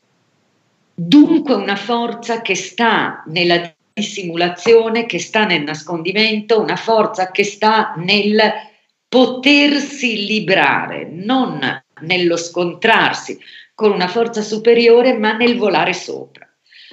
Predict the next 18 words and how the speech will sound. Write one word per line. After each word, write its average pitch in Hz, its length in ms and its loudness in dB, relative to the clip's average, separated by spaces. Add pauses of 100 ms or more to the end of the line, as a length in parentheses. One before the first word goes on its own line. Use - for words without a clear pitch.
Dicevo 262 540 2
prima, 285 300 4
un'attitudine 214 800 -2
profondamente 208 800 0
antimetafisica 147 1080 -4
nella 143 240 -2
favola 147 360 0
di 135 160 -4
Perseo 185 720 0 (280)
e 202 200 4
nella 139 280 -2
concezione 175 640 -2
di 143 140 -8
Calvino. 135 840 -6 (480)
Eh, 196 420 4
Calvino 226 580 2
ci 202 240 -6
dice 208 640 -2